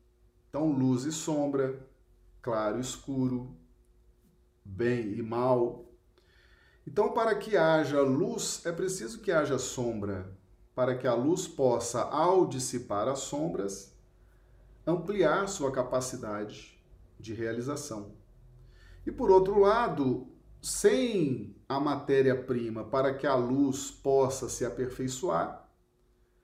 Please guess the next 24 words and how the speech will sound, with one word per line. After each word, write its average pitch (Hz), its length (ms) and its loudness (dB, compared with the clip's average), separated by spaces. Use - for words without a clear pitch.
não 196 180 -2
haveria 208 640 6
como 175 340 4
a 151 120 2
luz 165 380 2
se 131 200 -4
expandir. 104 640 -4
Então, 196 280 -2
o 220 60 -4
princípio 208 500 -4
da 170 120 2
dualidade 135 960 0
é 156 200 0
essa 170 340 0
questão 170 640 -4
do 185 120 -8
claro 165 340 -4
e 180 40 -2
escuro, 165 460 -8
do 139 160 -8
bem 147 280 0
e - 20 0
do 156 140 -4
mal, 147 520 -6